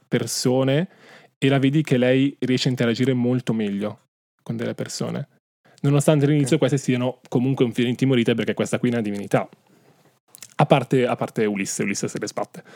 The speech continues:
Speaker 1: Però, <laughs> per-, perché Ulisse è un po' uno
Speaker 2: Grande, il mio personaggio
Speaker 1: stronzo.
Speaker 2: preferito.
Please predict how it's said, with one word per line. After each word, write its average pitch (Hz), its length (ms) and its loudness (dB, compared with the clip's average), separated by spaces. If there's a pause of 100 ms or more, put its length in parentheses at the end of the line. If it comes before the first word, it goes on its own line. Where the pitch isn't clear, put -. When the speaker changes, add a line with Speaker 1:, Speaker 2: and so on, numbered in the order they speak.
(300)
Speaker 1:
Però, 139 240 6
<laughs> - 1400 -2
per-, 156 180 2
perché 143 220 -2
Ulisse 147 340 4
è 151 40 6
un 135 80 2
po' 135 80 2
uno 131 140 2
Speaker 2:
Grande, 113 180 -2
il 127 60 0
mio - 20 0
personaggio 151 360 4
Speaker 1:
stronzo. 110 40 -6 (160)
Speaker 2:
preferito. 120 320 -4